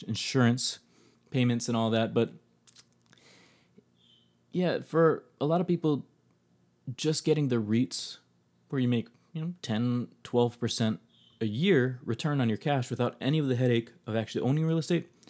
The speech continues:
that's great cash flow. You still get to take part in the appreciation of the properties as well. So I'm, I'm a huge fan of reits. So just recap,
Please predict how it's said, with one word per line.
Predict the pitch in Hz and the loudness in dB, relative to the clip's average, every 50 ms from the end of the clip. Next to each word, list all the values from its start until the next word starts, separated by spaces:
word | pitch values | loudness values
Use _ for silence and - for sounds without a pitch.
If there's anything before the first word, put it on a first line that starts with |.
| - _ _ _ _ _ - - - - | -20 _ _ _ _ _ -16 -14 -8 -4
that's | 113 117 - - | -4 -4 -4 -6
great | - 120 120 117 113 127 135 135 123 - - | -6 -4 -4 -2 0 0 0 0 0 -2 -6
cash | - - 110 107 - - | -6 -4 -4 -4 -4 -2
flow. | - 113 104 101 95 | 0 0 2 2 0
You | - 110 | -2 -4
still | 104 - - - - - - 180 185 | -4 -4 -4 -6 -4 0 0 2 2
get | 170 175 - | 2 0 -4
to | 139 | -4
take | 127 - 139 131 - | -2 0 -2 0 0
part | - 123 120 - - | -2 -2 -2 0 0
in | 110 | 0
the | 107 104 | 0 0
appreciation | 101 - - - - 127 127 - - - 190 196 185 - 170 | -2 -4 -8 -6 -2 -2 -2 0 0 0 0 0 0 0 -2
of | 143 120 | -4 -4
the | 117 | -4
properties | - - 123 117 117 - 117 110 101 98 104 | -2 -2 -2 -2 0 -2 -2 -2 -2 -4 -8
as | 101 104 | -8 -2
well. | 135 156 160 156 156 151 - - - - - - _ _ _ _ _ _ | 0 2 2 2 2 0 -6 -14 -20 -20 -20 -20 _ _ _ _ _ _
So | - - 139 | -2 0 0
I'm, | 127 95 | 0 0
I'm | 98 127 151 | 0 0 2
a | 139 | 2
huge | 123 160 175 165 - | 2 2 2 0 0
fan | - 139 131 120 | 0 0 2 2
of | 104 | 2
reits. | 107 101 90 - - - - - _ _ _ _ _ _ _ _ _ _ _ _ - | 0 -2 -4 -6 -10 -14 -14 -16 _ _ _ _ _ _ _ _ _ _ _ _ 2
So | - 123 123 - - _ - | 2 2 2 2 -4 _ -8
just | - 147 127 147 | -8 -6 -2 2
recap, | 165 170 165 170 160 135 - | 2 2 4 4 4 4 2